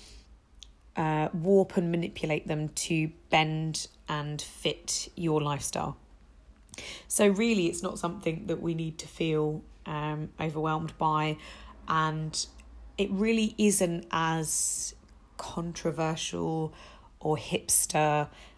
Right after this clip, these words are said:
or millennial as it seems. It's not this sort of, um, do-gooder kind of fad or anything like that. There's some real genuine, um, benefits that you can receive from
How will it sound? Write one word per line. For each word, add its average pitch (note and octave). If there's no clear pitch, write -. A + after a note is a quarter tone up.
or D#3
millennial D#3+
as -
it -
seems. D3
It's -
not F3
this D#3+
sort -
of, D3
um, C#3
do-gooder D#3
kind D3+
of C#3+
fad C#3+
or D3
anything D#3
like -
that. C3+
There's D3+
some E3
real F3
genuine, D3+
um, C#3+
benefits -
that D#3+
you D#3+
can D3
receive D3+
from D3+